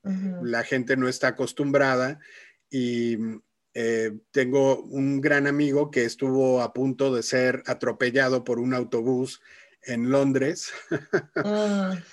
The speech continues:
Speaker 2: hace algunos años. Entonces, este, sí, cuan-, cuando vayan a un, a un país, em, que co-, en donde conduzcan del lado izquierdo, pues, por favor, tengan, tengan mucha atención con,
Speaker 1: Ujú.
Speaker 2: con ese tema.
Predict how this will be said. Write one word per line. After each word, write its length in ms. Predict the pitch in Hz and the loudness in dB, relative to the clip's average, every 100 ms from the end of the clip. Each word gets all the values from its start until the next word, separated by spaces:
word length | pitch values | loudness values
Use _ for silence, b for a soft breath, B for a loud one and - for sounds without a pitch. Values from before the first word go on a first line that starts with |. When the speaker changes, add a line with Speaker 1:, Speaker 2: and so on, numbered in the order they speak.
| B B - | B B -8
Speaker 2:
hace 320 | 127 127 143 | -4 2 4
algunos 500 | 135 139 139 143 143 | 4 4 2 2 4
años. 500 | 170 160 156 170 - | 4 4 4 2 0
Entonces, 640 | 139 127 139 139 135 151 147 | -2 0 2 2 2 0 0
este, 300 | 120 - 113 | -4 -2 0
sí, 360 | - 135 123 _ _ | 2 2 0 _ _
cuan-, 300 | 120 117 107 | -4 -4 -6
cuando 260 | 123 120 | -4 -2
vayan 360 | 123 127 135 135 | 0 0 0 0
a 60 | 123 | 0
un, 380 | 123 127 117 b b b b b _ - | 0 -2 -6 b b b b b _ -8
a 80 | |
un 160 | 120 127 | -6 0
país, 640 | 131 127 135 131 127 - - | 2 4 4 2 0 -4 -2
em, 720 | 131 120 113 113 110 101 92 - _ - | -2 0 0 -2 -4 -6 -10 -18 _ -6
que 140 | 110 | -4
co-, 160 | 120 120 | -2 -4
en 120 | 123 | -4
donde 260 | 120 117 117 | -2 -2 -4
conduzcan 540 | 123 127 147 147 135 | -4 -2 -2 0 0
del 140 | 123 123 | 2 2
lado 180 | 127 139 | 2 0
izquierdo, 460 | 139 151 131 143 | 0 2 2 0
pues, 180 | 117 104 | -2 -8
por 180 | - 104 | -8 -6
favor, 340 | 120 113 123 | -2 0 0
tengan, 500 | 123 123 123 117 113 b b b b b - | -2 -2 -2 -4 -6 b b b b b -8
tengan 280 | 110 120 | -4 -2
mucha 260 | 127 123 143 | -2 0 0
atención 520 | 113 110 110 120 117 | 0 -2 -2 -4 -4
con, 220 | 110 113 190 | -4 -2 -2
Speaker 1:
Ujú. 360 | 156 185 180 | -4 -6 -6
Speaker 2:
con 160 | 175 110 | -6 -8
ese 200 | 113 120 | -8 -10
tema. 360 | 113 117 113 | -8 -8 -8